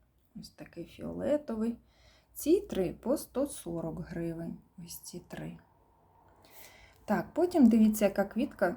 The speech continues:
ніжна і дуже гарна. Там ще є, е, всерединці квітки, м,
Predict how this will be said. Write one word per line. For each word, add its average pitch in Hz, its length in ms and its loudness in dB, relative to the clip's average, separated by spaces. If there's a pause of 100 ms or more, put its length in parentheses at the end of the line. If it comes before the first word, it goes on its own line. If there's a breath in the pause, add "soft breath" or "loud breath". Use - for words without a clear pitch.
ніжна 180 560 -2 (120)
і 180 220 -4
дуже 170 360 -6
гарна. 233 580 2
Там 175 160 -2
ще - 260 -4
є, 170 320 -2 (840 soft breath)
е, 170 240 -8
всерединці 180 800 -2 (120)
квітки, 185 560 -6 (1120)
м, 185 380 -10